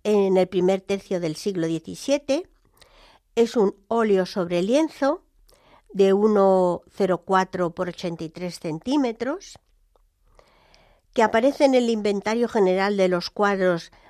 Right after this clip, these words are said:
del Museo de la Trinidad, existente en el depósito y escogidos por la Comisión de la Academia,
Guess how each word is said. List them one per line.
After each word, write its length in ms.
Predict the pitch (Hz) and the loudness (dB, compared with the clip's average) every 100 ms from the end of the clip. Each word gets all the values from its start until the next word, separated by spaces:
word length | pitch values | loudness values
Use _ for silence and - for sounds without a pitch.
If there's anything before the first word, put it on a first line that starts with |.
| _ | _
del 640 | 180 175 180 175 160 180 | -4 0 2 2 0 2
Museo 320 | 175 170 208 180 | 0 0 -2 0
de 100 | 175 | 0
la 140 | 165 | -2
Trinidad, 560 | 175 175 170 180 240 - - _ _ _ _ _ _ _ _ _ _ 226 | -2 -2 -2 -2 -6 -6 -20 _ _ _ _ _ _ _ _ _ _ -2
existente 960 | 220 202 - 214 220 208 196 185 - | -2 -6 -2 0 0 2 2 2 0
en 180 | 214 208 | 0 2
el 100 | 185 | 4
depósito 800 | 180 180 214 214 208 185 185 180 - | 0 -2 -4 -4 -12 -6 -4 -4 -2
y 100 | 196 | -4
escogidos 840 | 190 - 170 - 220 185 165 - _ _ _ - | -4 -6 -12 -4 -2 -2 -2 -6 _ _ _ 0
por 160 | 214 | 2
la 120 | 185 | 2
Comisión 520 | 180 180 165 - 208 202 | 2 2 2 0 0 0
de 60 | |
la 80 | 180 | -2
Academia, 680 | 175 160 196 202 180 180 | -4 -2 2 2 2 -2